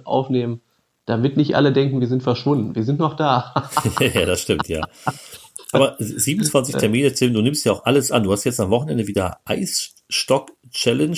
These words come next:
Speaker 2: Da, äh, bist du drei Tage oder zwei Tage lang im Einsatz. Das, äh, du hast da schon eine ganze Menge an verschiedenen Veranstaltungen.
Speaker 1: Ja, wie die Presse jetzt geschrieben hat, aus Versehen, Eierstock-Challenge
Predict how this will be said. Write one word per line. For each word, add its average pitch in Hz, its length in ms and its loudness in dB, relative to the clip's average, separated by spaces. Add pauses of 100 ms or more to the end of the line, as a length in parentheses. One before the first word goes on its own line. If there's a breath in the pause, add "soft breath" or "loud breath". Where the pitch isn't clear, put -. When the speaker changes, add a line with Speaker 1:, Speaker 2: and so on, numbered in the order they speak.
Speaker 2:
Da, 101 280 4
äh, 104 800 2
bist 120 260 -2
du 107 240 -2 (420 loud breath)
drei 104 220 2
Tage 123 300 4
oder 98 140 2
zwei 107 200 2
Tage 107 240 0
lang 101 140 -2
im 110 100 -6
Einsatz. 107 800 -4
Das, - 400 -2
äh, 92 400 0 (1080)
du 107 320 -6
hast 117 180 -4
da 156 60 0
schon 190 380 -2 (440 loud breath)
eine 117 80 4
ganze 131 280 4
Menge 190 200 6
an 110 80 4
verschiedenen 127 400 0
Veranstaltungen. 82 600 -2 (600)
Speaker 1:
Ja, 120 260 0
wie 127 80 4
die 139 100 2
Presse 160 360 4
jetzt 180 160 0
geschrieben 185 380 -4
hat, 175 220 -6
aus 127 200 0
Versehen, 123 500 0
Eierstock-Challenge 165 840 0